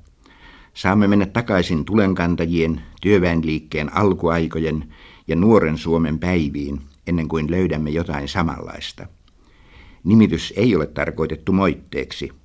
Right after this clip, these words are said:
Rationaalinenkin liike sisältää nuoruusvaiheessaan romanttisia piirteitä ja kuihtuu, paradoksaalista kyllä, usein tämän romantiikkansa mukana. Vaara alkaa siitä,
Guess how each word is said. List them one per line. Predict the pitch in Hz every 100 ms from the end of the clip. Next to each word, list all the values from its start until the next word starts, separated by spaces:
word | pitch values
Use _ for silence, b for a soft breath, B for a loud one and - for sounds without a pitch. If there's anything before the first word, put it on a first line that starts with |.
| _ b b b -
Rationaalinenkin | 101 120 104 87 85 85 85 82 85 82
liike | 98 85 80
sisältää | 87 87 80 80 73
nuoruusvaiheessaan | 87 95 76 67 - 71 78 73 67 - 73 73
romanttisia | 90 95 80 - - 73
piirteitä | 80 90 80 - 73 69 71 - - b b b b b
ja | 69
kuihtuu, | - 120 113 - - 85 82 82 -
paradoksaalista | 90 80 71 73 - 71 73 - 82
kyllä, | 110 101 82 80 - B B B B
usein | 92 95 78
tämän | 82 85 82
romantiikkansa | 90 92 76 76 71 73 76
mukana. | 80 82 82 - 85 - _ _ _ - b b b b b b
Vaara | 101 123 92 76
alkaa | 78 82 85 78
siitä, | 80 107 92 73